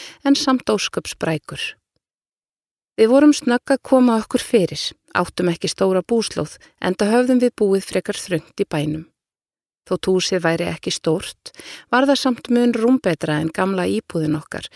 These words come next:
og var að auki á tveimur hæðum. Húsið var aðeins út úr, ekki í útjaðri bæjarins, heldur stóð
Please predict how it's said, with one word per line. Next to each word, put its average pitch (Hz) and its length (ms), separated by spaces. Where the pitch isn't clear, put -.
og 170 140
var 165 160
að 165 160
auki 214 240
á - 20
tveimur 170 480
hæðum. 165 300
Húsið 254 320
var 269 160
aðeins 262 240
út 175 240
úr, - 80
ekki 233 440
í 233 40
útjaðri 240 480
bæjarins, 170 560
heldur - 260
stóð 269 300